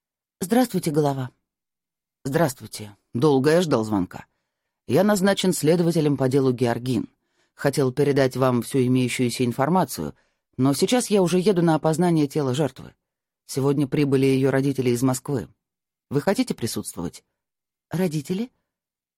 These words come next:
Вы опознали личность жертвы?" "Да, я хотел вам заранее все рассказать, но сейчас я уже на полпути в морг". "Через сколько назначено опознание?" "Через двадцать минут". "О, боги!" Ева нервно вздохнула и покачала головой.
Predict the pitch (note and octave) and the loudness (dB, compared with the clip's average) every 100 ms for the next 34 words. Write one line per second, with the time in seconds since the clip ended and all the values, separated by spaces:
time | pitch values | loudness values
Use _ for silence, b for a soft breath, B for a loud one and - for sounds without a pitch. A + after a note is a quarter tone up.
0 | _ D#3 F#3 F3+ F#3+ F#3+ G3 F#3 F3 - | _ -2 -2 0 0 2 2 2 0 0
1 | G#3+ A3 G#3+ G#3+ - A#3 _ _ _ _ | 0 0 0 -2 -4 -10 _ _ _ _
2 | _ _ _ - A#2 A2+ A2 D3 F#3 D3 | _ _ _ -10 -6 -2 0 2 2 0
3 | C#3+ C3 C#3+ C3+ C3 C3+ D3+ A3+ C#3 - | 0 0 2 2 2 2 4 4 2 0
4 | A2 A2 - A2 G2 - C#3+ F3+ G#3+ G3 | -4 -4 -6 -4 -4 -2 -2 2 0 2
5 | F#3 F3+ F#3+ F3+ F#3 F3 F3+ F3 F3+ A2 | 2 2 2 2 0 0 -2 0 0 -2
6 | - _ _ _ _ _ _ _ _ - | -6 _ _ _ _ _ _ _ _ 0
7 | A#3 - C4 A#3+ G3 F3 E3+ D#3+ E3+ D3+ | 0 2 0 2 2 2 2 2 2 2
8 | D#3 D#3+ F#3+ G3 F3+ _ _ _ _ _ | 0 0 0 0 -4 _ _ _ _ _
9 | - D3+ C#3+ C3 C3 - - A2 G#2+ - | -8 -2 0 0 -2 -2 -6 -6 -8 -10
10 | _ _ _ _ _ _ _ _ - G3 | _ _ _ _ _ _ _ _ -6 -4
11 | E3+ C#3+ D3 B2+ B2 C3 B2+ _ _ _ | -2 -2 -4 -4 -4 -8 -8 _ _ _
12 | _ _ - D#3 F3 D#3+ D#3 D3+ C#3+ C#3+ | _ _ -10 -2 0 2 0 0 0 -2
13 | C3 C#3 - F#3+ F#3 E3 - C#3+ - C#3 | 0 -4 0 0 0 -2 -2 -6 -4 -4
14 | C#3 C#3 C3+ B2 A2+ | -4 -4 -6 -8 -12